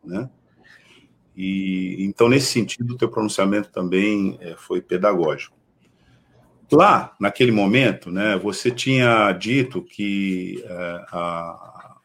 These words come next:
a upa, né, você tinha descrito, dado um quadro de que,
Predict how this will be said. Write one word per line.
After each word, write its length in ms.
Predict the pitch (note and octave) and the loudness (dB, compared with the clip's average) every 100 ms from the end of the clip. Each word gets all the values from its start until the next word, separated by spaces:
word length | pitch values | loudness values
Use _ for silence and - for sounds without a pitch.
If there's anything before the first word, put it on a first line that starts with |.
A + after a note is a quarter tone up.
| - | -12
a 220 | F2 E2 | -6 -4
upa, 540 | G2 A#2+ A#2+ D#2 C2+ _ | -2 -4 -2 -4 -4 _
né, 100 | F2 | -10
você 160 | E2+ - | -10 -4
tinha 160 | - D3 | 0 2
descrito, 720 | - - A#2 - F#2+ F2 - - - | 2 0 -2 2 2 0 -6 -6 2
dado 220 | F#2+ F#2+ | 4 4
um 60 | F2 | 0
quadro 420 | - G#2+ G2 E2+ | 4 6 6 2
de 160 | F2+ | -4
que, 420 | F2 - G2 F#2+ | -8 -2 2 2